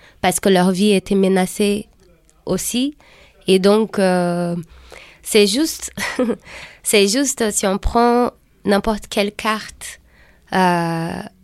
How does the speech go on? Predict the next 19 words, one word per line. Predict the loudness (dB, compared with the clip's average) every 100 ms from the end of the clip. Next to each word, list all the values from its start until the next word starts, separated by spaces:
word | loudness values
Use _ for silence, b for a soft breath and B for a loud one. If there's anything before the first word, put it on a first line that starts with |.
| _
de, | -10 -2 0 0 -2 -6
de, | -6 -6 -6 -6 -6 -6 -8 -12 -18 -20 _ _
de | 0
la | 0 2
pensée | 0 0 0 -2
coloniale | -4 0 2 4 4 2 2 -2 -6 -12 -16
des | 0 2
villes, | 2 2 2 2 0 -6 b b b b
on | 2 2
va | 2 0 -4 -8 -10
reproduire, | -6 -4 -2 -2 -2 -4 -4
reproduire | -4 -4 -4 -2 -4
cette | -2 -6 -4
idée | -4 -2 -2
de | -2
centre | -4 -2 -2 -2
économique | -6 0 0 2 2 0 -4 -6
et |
périphérie. | -4 -2 -4 -4 -4 -4 -4 -6